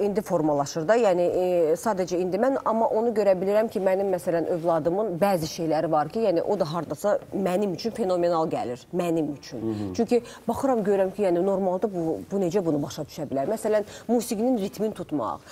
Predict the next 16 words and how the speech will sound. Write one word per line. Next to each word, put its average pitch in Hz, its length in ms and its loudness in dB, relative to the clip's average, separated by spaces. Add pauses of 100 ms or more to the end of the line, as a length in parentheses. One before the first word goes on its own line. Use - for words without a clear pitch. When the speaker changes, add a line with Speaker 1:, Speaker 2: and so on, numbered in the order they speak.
(140)
Speaker 1:
Məsələn, 202 400 2
mənim, 233 240 2
e, 190 160 4 (240)
ö-, 131 480 -2
ö-, 175 440 0
övladım 170 400 0
Osman 151 400 -2
da, 139 80 0
yəni 151 280 0 (140)
daha 196 180 -4
çox 196 220 -8
simfonik 190 240 -6
musiqilərə 156 680 -4
qulaq 143 260 -4
asır. 127 320 -8
Yəni 156 220 -2